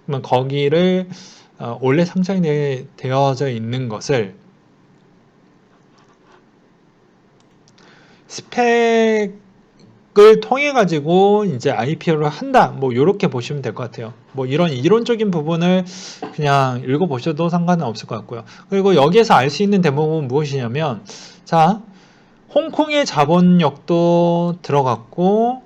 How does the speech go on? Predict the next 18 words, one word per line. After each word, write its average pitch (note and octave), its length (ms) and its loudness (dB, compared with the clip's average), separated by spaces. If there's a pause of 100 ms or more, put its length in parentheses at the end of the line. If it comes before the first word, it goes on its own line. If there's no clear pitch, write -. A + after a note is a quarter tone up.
(160)
그리고 B2+ 480 -4
미국의 D3 520 -4
자본력도 D3 720 -2
일부 A#2+ 280 -6
들어갔고, A#2 580 -6
그 C3 120 -14
대신 C#3 360 -4
중국의 C#3 440 -4
자본력이 B2+ 480 -6
좀 E3+ 260 -2
더 D#3+ 160 0
많이 B2 340 -6
들어갔다는 B2+ 560 -6
걸 C#3 160 -8
대충이라도 E3+ 800 -2
알 A2+ 140 0
수 A2+ 140 -10
있는 B2+ 340 -6